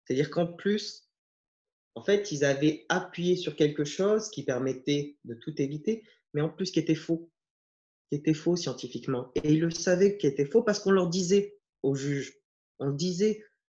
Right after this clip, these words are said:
à la justice. Et cette thèse-là, elle a duré cinq ans. Il a fallu qu'on mette publiquement un rapport d'expertise toxicologique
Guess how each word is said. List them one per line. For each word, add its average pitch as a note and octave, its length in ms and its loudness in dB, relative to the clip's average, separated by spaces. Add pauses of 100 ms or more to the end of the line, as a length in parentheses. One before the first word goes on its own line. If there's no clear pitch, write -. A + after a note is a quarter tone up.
(120)
à B2+ 40 -2
la B2+ 100 2
justice. - 680 -8 (1000)
Et C#3 40 2
cette F3+ 240 2
thèse-là, G3 600 4 (240)
elle C#3 140 6
a D3+ 80 6
duré E3+ 320 4
cinq F#3+ 440 -4
ans. F3 240 -6 (1120)
Il E3 140 6
a F#3+ 80 4
fallu G#3 680 2 (220)
qu'on E3 160 2
mette G#3 340 4
publiquement G3+ 720 0
un D3 100 0
rapport F#3 420 2
d'expertise F3+ 500 -2
toxicologique F3+ 1080 0